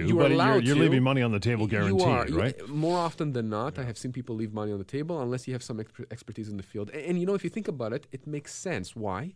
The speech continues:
Speaker 1: Because you're dealing with professionals on the other side.
Speaker 2: Yeah.
Speaker 1: Whether you're dealing with defense lawyers on your own or whether you're dealing with adjusters who do this day in and day out, those guys,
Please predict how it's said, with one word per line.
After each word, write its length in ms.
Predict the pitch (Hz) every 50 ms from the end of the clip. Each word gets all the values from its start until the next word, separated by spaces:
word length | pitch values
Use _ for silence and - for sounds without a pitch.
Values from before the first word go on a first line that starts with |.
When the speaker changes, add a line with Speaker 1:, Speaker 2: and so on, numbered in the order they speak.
| - -
Speaker 1:
Because 280 | - - - 165 147 143
you're 100 | 143 131
dealing 280 | 123 131 131 139 131
with 140 | 131 123 -
professionals 600 | - - 123 - - - - - - 131 107 98
on 80 | 98 95
the 60 | 90
other 120 | 90 90
side. 340 | 90 - - - 82 - - - _ -
Speaker 2:
Yeah. 200 | 92 87 71 - - -
Speaker 1:
Whether 320 | 123 131 143 165 180 185
you're 180 | 180 170 147 135
dealing 300 | 127 131 135 135 135 120
with 160 | 117 113 107
defense 420 | 107 - - 127 117 110 - - 107
lawyers 400 | 104 104 110 135 151 156 170 170 - - - _
on 140 | - 110 117
your 180 | 117 113 110 107
own 220 | 113 143 180 202 - - _ _ -
or 80 | 113 113
whether 260 | 113 123 135 147 143
you're 140 | 135 123 113
dealing 260 | 110 113 110 113 107
with 140 | 104 95 95
adjusters 640 | 87 85 82 - 101 92 - - - 151 151 -
who 120 | - - 104
do 140 | 98 113 117
this 260 | 113 110 - - - - 110
day 240 | 104 110 110 135 139
in 160 | 135 139 135 -
and 120 | 104 101 95
day 220 | 98 107 104 95
out, 280 | 87 92 127 190 - - - - - - _ _ _ _ -
those 220 | - 156 208 -
guys, 440 | - 147 135 131 131 131 131 131